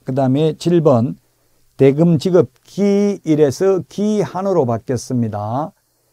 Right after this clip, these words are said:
그 다음에 팔 번은 배당 요구의 종기가, 어, 옛날에는 낙찰길이었었는데 지금은, 에, 배당 요구의 종기가, 어,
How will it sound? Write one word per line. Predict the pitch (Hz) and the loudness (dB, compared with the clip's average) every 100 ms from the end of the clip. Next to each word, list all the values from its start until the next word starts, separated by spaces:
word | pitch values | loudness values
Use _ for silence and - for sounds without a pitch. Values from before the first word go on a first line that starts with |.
| _ | _
그 | 131 | 0
다음에 | 147 143 131 123 _ _ | 2 4 2 0 _ _
팔 | - 185 185 | 0 4 6
번은 | 185 156 123 113 | 6 4 2 2
배당 | 143 156 185 185 | 0 0 -2 -2
요구의 | 185 185 160 | 0 2 2
종기가, | 127 143 156 139 120 143 _ _ _ _ _ _ _ _ _ _ | 0 -4 -4 -2 -4 -6 _ _ _ _ _ _ _ _ _ _
어, | - 120 127 127 - _ _ _ _ _ _ _ _ _ _ _ _ _ _ _ _ _ _ _ _ _ _ _ _ _ - | -10 -8 -6 -10 -16 _ _ _ _ _ _ _ _ _ _ _ _ _ _ _ _ _ _ _ _ _ _ _ _ _ -12
옛날에는 | 147 156 180 156 123 131 | -2 0 2 2 2 2
낙찰길이었었는데 | 151 - - 180 170 180 156 127 123 120 113 120 147 120 113 | -2 -4 -2 0 0 0 0 0 -2 -2 0 2 2 2 0
지금은, | - 165 147 123 113 139 185 - | -2 0 0 0 -2 -4 -8 -10
에, | 131 120 120 120 165 _ _ _ | -6 -4 -4 -8 -12 _ _ _
배당 | 131 135 156 156 | -6 -2 -2 0
요구의 | 160 143 | 0 0
종기가, | 131 127 131 131 139 123 147 175 175 _ _ _ _ - | 0 -2 -2 0 -2 -2 0 0 -2 _ _ _ _ -10
어, | 117 113 | -6 -6